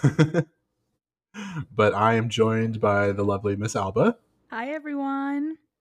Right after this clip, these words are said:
Speaker 2: How are you?
Speaker 1: How are, I am good.
Speaker 2: That's
Speaker 1: I am good.
Speaker 2: good.
Speaker 1: How are
Speaker 2: What
Speaker 1: you
Speaker 2: have you,
Speaker 1: doing?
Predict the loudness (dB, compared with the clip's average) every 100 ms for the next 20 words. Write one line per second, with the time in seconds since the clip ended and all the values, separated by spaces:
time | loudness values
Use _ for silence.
0 | _ _ _ _ _ -10 -6 -4 -2 -4
1 | -6 -10 _ _ _ -2 2 2 0 -4
2 | _ _ _ -2 4 4 4 0 4 6
3 | 4 -2 -18 _ -8 -6 0 0 4 4
4 | 4 4 4 6 4 2 -4 -6